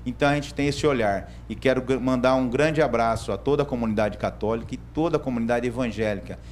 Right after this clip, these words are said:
que também me receberam muito bem, que conhece a nossa história, desde quando do meu pai, que foi vereador aqui no município, sempre nos apoiando nessa caminhada.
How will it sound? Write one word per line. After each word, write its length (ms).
que 100
também 320
me 120
receberam 520
muito 240
bem, 300
que 140
conhece 500
a 40
nossa 260
história, 420
desde 400
quando 340
do 120
meu 180
pai, 240
que 100
foi 200
vereador 460
aqui 200
no 80
município, 600
sempre 340
nos 220
apoiando 560
nessa 260
caminhada. 580